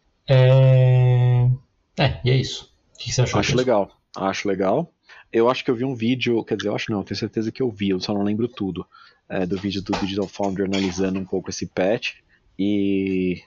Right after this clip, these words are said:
Speaker 2: e assim, o modo de quarenta hertz é, é interessante no sentido que, bom, ele funciona bem com uma T V que você tem o dois ponto um, que é pra cento e vinte hertz, porque ele divide igualmente
Speaker 1: Em três,
Speaker 2: o tempo dos,
Speaker 1: que é
Speaker 2: é, o
Speaker 1: múltiplo,
Speaker 2: tempo,
Speaker 1: né?
Speaker 2: exatamente, ele divide bem o tempo dos frames na, na tela ali,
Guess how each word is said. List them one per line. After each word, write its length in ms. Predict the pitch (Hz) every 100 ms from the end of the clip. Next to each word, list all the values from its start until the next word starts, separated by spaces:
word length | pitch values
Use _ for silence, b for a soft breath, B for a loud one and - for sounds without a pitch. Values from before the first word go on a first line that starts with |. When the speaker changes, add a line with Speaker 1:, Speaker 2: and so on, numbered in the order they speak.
| _
Speaker 2:
e 100 | -
assim, 300 | 123 - 147
o 60 | 120
modo 240 | 120 151
de 80 | 147
quarenta 360 | - 123 113 107
hertz 260 | 120 127
é, 200 | - 123 -
é 100 | 113
interessante 840 | 131 147 127 - 117 131 156 -
no 100 | 143
sentido 400 | 131 131 135 127
que, 200 | 127 131
bom, 280 | 127 123 95 90 _ _ _ -
ele 180 | 113
funciona 380 | 127 135 - 131
bem 180 | 120 131
com 100 | 151
uma 140 | 139 131
T 140 | 131
V 240 | 110 120
que 140 | 127 131
você 220 | 131 139
tem 200 | - 131
o 80 | 139
dois 180 | 127 -
ponto 340 | 131 123 143
um, 180 | 127 147
que 160 | -
é 100 | 131
pra 180 | 120 120
cento 240 | - 123 117
e 40 |
vinte 180 | 123 120
hertz, 320 | 135 113 -
porque 240 | - - 107
ele 140 | 104
divide 580 | 110 104 113 113 113 107 B B B -
igualmente 460 | 107 117 110 113 113
Speaker 1:
Em 60 |
três, 200 | 110 110
Speaker 2:
o 40 | -
tempo 240 | 113 120
dos, 200 | 117 110
Speaker 1:
que 160 | - 110
é 60 |
Speaker 2:
é, 40 | 104
o 40 |
Speaker 1:
múltiplo, 240 | 98 - 101
Speaker 2:
tempo, 180 | 98
Speaker 1:
né? 80 | 107 - _ _ _
Speaker 2:
exatamente, 680 | - 98 95 123 127 92 -
ele 80 | 92
divide 340 | 98 98 98 -
bem 180 | 104 101
o 40 |
tempo 240 | 101 104 -
dos 140 | 104
frames 400 | - 104 104 101
na, 240 | 104 101 90
na 160 | 104
tela 380 | - 101 92 98
ali, 260 | 92 95